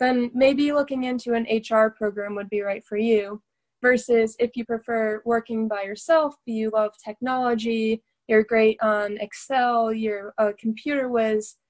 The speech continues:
maybe look into more of a technology focused program. And it doesn't even necessarily matter so much what industry the program is in,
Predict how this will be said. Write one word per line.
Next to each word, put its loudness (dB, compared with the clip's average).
maybe 2
look 2
into -4
more -2
of -6
a -4
technology -2
focused -8
program. -4
And 6
it 4
doesn't 4
even 2
necessarily -4
matter -4
so -10
much -6
what -2
industry -4
the 0
program -2
is -2
in, -2